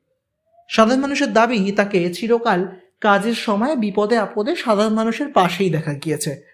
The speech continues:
অত বড় মাপের শিল্পী হওয়া সত্ত্বেও কখনো তিনি সা-, মানুষকে না বলেননি। যখন দরকার, যেখানে দরকার, সাধারণ মানুষের জন্য এগিয়ে গিয়েছেন তিনি।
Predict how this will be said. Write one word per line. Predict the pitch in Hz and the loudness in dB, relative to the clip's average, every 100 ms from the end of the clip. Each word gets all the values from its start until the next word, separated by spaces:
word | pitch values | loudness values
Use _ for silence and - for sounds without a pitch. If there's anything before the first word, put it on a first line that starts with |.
| _ _ - | _ _ 2
অত | 226 233 | 2 4
বড় | 311 285 302 | 0 2 2
মাপের | 311 311 320 | 2 0 -2
শিল্পী | - 269 254 | -2 -2 -2
হওয়া | 269 262 254 | 2 2 2
সত্ত্বেও | 247 240 - 190 196 - - - | -2 -2 2 0 0 -10 -6 2
কখনো | 240 233 302 320 | 2 2 -4 -2
তিনি | 294 185 165 - - | 0 0 -2 -8 -20
সা-, | - 226 | -6 -2
মানুষকে | 208 214 226 - 269 | 0 0 0 -2 0
না | 185 180 | 2 4
বলেননি। | 160 147 139 139 143 - _ _ | 2 0 -2 -4 -6 -12 _ _
যখন | 165 226 226 370 359 | 4 4 4 -2 2
দরকার, | 240 180 226 220 | 2 2 0 0
যেখানে | 160 185 233 | -2 0 2
দরকার, | 180 165 214 226 - _ | 2 0 -2 -4 -16 _
সাধারণ | - 214 214 | 0 2 2
মানুষের | 214 226 220 220 | -2 -2 -2 -2
জন্য | 165 214 180 - - | 0 0 -2 -4 0
এগিয়ে | 226 202 180 | 2 4 2
গিয়েছেন | 147 151 147 147 143 | 0 -2 -2 -4 -6
তিনি। | 143 113 | -8 -10